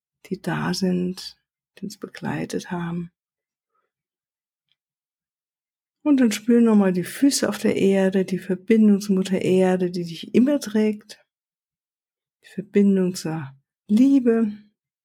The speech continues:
Berühre dich selbst nochmal im Brustraum mit deiner Hand, mit einer Hand bei beiden Händen. Danke dir selbst, dass du dich selbst geheilt hast.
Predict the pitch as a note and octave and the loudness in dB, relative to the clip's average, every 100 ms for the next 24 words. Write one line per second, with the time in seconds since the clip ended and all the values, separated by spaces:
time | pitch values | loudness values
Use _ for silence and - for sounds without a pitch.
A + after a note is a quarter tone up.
0 | _ _ _ _ _ _ - F#3+ G#3+ G#3+ | _ _ _ _ _ _ -4 2 4 4
1 | G#3 G3+ G3+ F#3 A#3 A#3+ A#3 - F#3 G3+ | 2 0 -2 -2 0 0 -2 -4 -2 -2
2 | G#3+ A3+ G#3 G#3 - F#3+ F#3 F3+ F3+ G3+ | 0 2 2 0 -2 -4 -2 0 0 0
3 | G3+ F#3+ F#3 F#3 F3 G3 F#3+ F#3+ F#3+ - | 0 0 0 0 0 2 4 2 0 -4
4 | - _ _ _ _ - - E3 F3 E3 | -14 _ _ _ _ -8 -2 0 2 0
5 | F3 F3 E3 E3+ E3+ F3 F3+ E3 F3 F3 | -2 -2 -4 -2 0 0 0 0 0 0
6 | F3 F#3 G#3 A#3 B3 G#3+ G3+ F#3+ G3+ G#3 | -2 -2 2 2 2 2 0 2 2 4
7 | G#3+ G#3 F#3 - F#3 F#3 - F#3 F#3 - | 2 -2 -4 -4 -4 -4 0 -2 -2 -8
8 | F3 F#3 F#3 F#3 F#3 F3+ - | -6 -2 0 0 -4 -6 -8